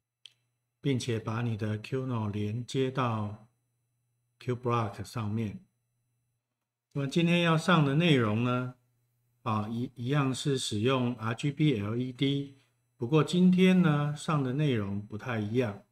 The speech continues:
啊。我们上次有跟各位，呃，说明了数位输出的使用方式。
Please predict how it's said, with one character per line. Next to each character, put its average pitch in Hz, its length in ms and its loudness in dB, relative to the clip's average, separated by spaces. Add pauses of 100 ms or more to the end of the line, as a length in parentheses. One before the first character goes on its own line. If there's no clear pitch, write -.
啊。 92 200 -16
我 101 100 -16
们 107 160 -4
上 156 220 2
次 151 400 0 (680)
有 107 200 -4
跟 151 240 2
各 151 200 2
位， 123 760 4 (220)
呃， 104 180 -8
说 151 220 0
明 131 200 0
了 113 380 -4 (100)
数 156 460 2
位 127 480 4 (1000)
输 - 260 0
出 160 200 2
的 139 120 4
使 113 180 -4
用 135 180 0
方 135 240 0
式。 120 360 0